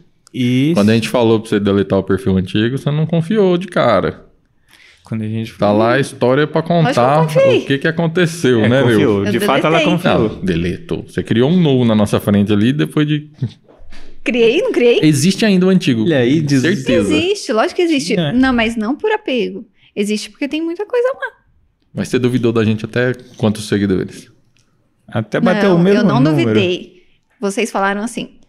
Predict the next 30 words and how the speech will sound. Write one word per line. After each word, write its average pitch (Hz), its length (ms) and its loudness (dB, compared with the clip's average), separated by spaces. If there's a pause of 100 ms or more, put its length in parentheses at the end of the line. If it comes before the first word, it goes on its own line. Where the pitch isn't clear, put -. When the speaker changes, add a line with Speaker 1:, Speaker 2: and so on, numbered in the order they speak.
(420)
Speaker 3:
"Você 208 300 -4
fica 269 260 -4
livre 220 300 -2
pra 202 120 -8
você 196 220 -8
apagar 180 320 -6
o 175 60 -8
anterior 208 480 -2
a 196 100 -2
hora 196 160 -2
que 208 160 -8
a 233 40 -2
gente 233 220 -4
tiver 233 360 -4
pelo 247 180 -6
menos 247 220 -4
a 269 40 -2
mesma 269 220 -4
quantidade 285 480 -6
no 339 160 -6
novo." 294 400 -4 (460)
Só - 120 -12
que 466 100 -2
a - 20 -4
gente 330 180 -6
alcançou 302 340 -4
isso 294 280 -6
em, 427 400 -10
sei - 160 -14
lá, 339 180 -6